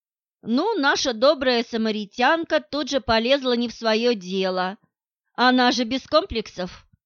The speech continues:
Самого Петровского дома не было. Она эту женщину обо всем расспросила.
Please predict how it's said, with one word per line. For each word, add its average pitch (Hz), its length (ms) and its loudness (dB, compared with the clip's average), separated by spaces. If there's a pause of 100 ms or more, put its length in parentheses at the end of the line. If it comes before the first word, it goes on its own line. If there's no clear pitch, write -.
(840)
Самого 262 460 2
Петровского 277 680 -2
дома 277 300 4
не 202 280 0
было. 190 420 -4 (560)
Она 262 320 2
эту 330 200 -2
женщину 226 580 -2
обо 226 260 2
всем 220 280 -2
расспросила. 208 920 -6